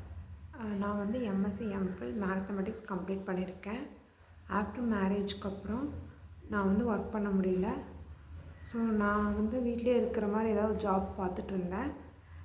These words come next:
So, என்னோட பையனை பார்த்துக்கிறதுக்கு ஆள் இல்லைங்கிறனால நான் ஜாப் வந்து விட வேண்டியதா இருந்தது. So, அதனால நான் என்ன பண்ணேன்னா, வீட்டிலேயே இருந்து ஏதாவது ஒர்க் பண்ணுறதுக்காக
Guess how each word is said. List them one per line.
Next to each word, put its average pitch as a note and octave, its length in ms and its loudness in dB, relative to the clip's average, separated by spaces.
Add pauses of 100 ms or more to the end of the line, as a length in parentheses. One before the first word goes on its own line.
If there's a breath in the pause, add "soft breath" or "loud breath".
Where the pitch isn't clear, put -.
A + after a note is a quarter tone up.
(140)
So, B3+ 160 -2
என்னோட A3 560 4
பையனை A#3 280 2
பார்த்துக்கிறதுக்கு A3+ 460 -2
ஆள் G3+ 260 4
இல்லைங்கிறனால G#3 520 0
நான் G#3 440 2
ஜாப் G#3 300 2
வந்து A3 640 0
விட A3 160 -2
வேண்டியதா G3 340 0
இருந்தது. F3+ 480 -4 (800 loud breath)
So, C4 160 -2
அதனால A3 360 4
நான் A#3 260 2
என்ன G#3 140 2 (120)
பண்ணேன்னா, G#3+ 380 0
வீட்டிலேயே A3 400 2
இருந்து G#3+ 220 4
ஏதாவது G#3 300 2
ஒர்க் G3 240 -4
பண்ணுறதுக்காக G3 760 2